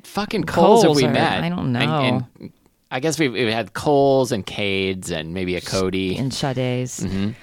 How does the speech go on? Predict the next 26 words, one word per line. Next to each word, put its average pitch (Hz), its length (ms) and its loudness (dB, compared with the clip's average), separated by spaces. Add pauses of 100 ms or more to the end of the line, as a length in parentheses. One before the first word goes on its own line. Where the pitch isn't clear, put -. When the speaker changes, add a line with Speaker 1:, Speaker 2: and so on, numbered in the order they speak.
(140)
Speaker 2:
Up - 160 -4
close, 233 240 2
he 220 100 2
looks 180 180 0
like 165 120 -2
he's 156 160 -4
been 131 120 -2
drinking. 127 500 -4 (140)
Oh. 92 280 -4 (160)
Speaker 1:
Oh. 127 600 2 (280)
Speaker 2:
He's 180 120 -2
slightly 262 360 -2
unsteady 190 400 2
on 170 60 2
his - 180 -4
feet. 202 240 0
His 139 120 -2
eyes 214 280 2
are 143 80 2
bloodshot. 120 440 0
His 254 140 0
eyes 277 220 2
really 302 160 2
were 330 200 4
pink. 127 460 0
Speaker 1:
Wow. 131 560 4